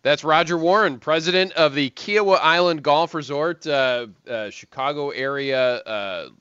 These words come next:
history, native of Galesburg, uh, been around the block here in the state of Illinois and the city of Chicago,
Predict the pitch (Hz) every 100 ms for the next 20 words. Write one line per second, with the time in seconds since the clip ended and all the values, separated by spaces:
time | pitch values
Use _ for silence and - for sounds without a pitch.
0 | _ - 147 160 160 151 127 127 139 135
1 | 113 113 107 98 123 123 117 123 120 113
2 | 104 98 90 - _ _ _ _ 127 135
3 | 131 123 110 117 117 110 123 117 107 101
4 | 98 - 107 98 104 101 104 98 90 -
5 | 98 95 - 113 131 175